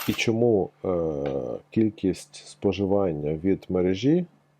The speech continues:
от, з мережі в підписника — двадцять вісім, а тут — шістдесят три. В два рази більше, так? Тобто,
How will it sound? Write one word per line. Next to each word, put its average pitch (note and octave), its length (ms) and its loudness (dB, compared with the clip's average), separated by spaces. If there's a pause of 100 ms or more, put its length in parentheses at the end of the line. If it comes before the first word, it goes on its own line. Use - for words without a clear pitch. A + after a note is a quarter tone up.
(140)
от, - 380 -8 (680)
з F2+ 100 -10
мережі F#2+ 580 2
в - 320 -16
підписника — - 720 -2
двадцять F#2 400 0
вісім, E2+ 340 0 (1120)
а F2+ 420 2
тут — - 440 0 (240)
шістдесят E2+ 640 -4
три. - 240 0 (1120)
В F2 80 -8
два E2 240 -2
рази E2 220 -6
більше, - 460 -8
так? - 260 -6 (500)
Тобто, - 400 -8